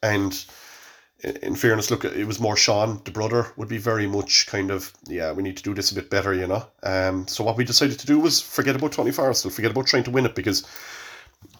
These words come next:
I suppose no matter what way you portray it, if Shane, if you're under Tony Forrestal under fourteen this year and you don't make the under fifteen next year, you've been dropped. Whereas that's not what we, what we were trying to do. But you, that's how you'll see it. And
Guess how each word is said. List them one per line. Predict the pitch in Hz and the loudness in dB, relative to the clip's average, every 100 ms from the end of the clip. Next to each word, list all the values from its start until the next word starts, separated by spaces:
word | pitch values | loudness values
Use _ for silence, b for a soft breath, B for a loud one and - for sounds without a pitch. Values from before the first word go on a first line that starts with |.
| - | -8
I | 123 | -2
suppose | - 120 113 - - | 4 4 4 -2 -8
no | 110 113 | -4 4
matter | 120 131 | 6 8
what | 143 139 | 6 6
way | 160 | 6
you | 113 | 6
portray | - 101 - 117 | 2 0 4 6
it, | 104 113 | 6 2
if | 98 | 0
Shane, | - 127 120 117 | 4 6 6 4
if | - | 2
you're | 120 127 | 2 2
under | 127 131 | 2 0
Tony | 131 131 | 0 2
Forrestal | 127 139 120 104 | 4 4 2 -2
under | 98 | -2
fourteen | - 107 113 | -2 -2 0
this | 110 113 | 2 2
year | 101 | 2
and | 92 | 0
you | |
don't | 101 104 | 0 2
make | 104 | 2
the | 104 | 0
under | 98 | -2
fifteen | 110 104 101 | -2 0 2
next | 101 - | 2 0
year, | 104 85 - _ _ | 0 0 -2 _ _
you've | - 107 107 | 0 0 0
been | 95 | -2
dropped. | 95 98 - - - _ _ _ _ _ - b b b | 2 2 0 -10 -16 _ _ _ _ _ -20 b b b
Whereas | 120 110 104 | 4 4 4
that's | - 110 - | 2 2 4
not | 117 110 - | 2 2 0
what | 95 | -2
we, | 104 90 | -2 -4
what | 95 107 92 | -2 0 0
we | 101 | 0
were | |
trying | 95 - 110 101 | 0 2 2 0
to | - | -4
do. | - - _ | -12 -14 _
But | 123 120 | -4 2
you, | 127 | 2
that's | 143 - | 4 4
how | 135 | 4
you'll | 120 131 | 4 2
see | - 151 | 2 2
it. | 92 - B B B B B - | 2 -4 B B B B B 4
And | 117 110 104 | 4 4 -2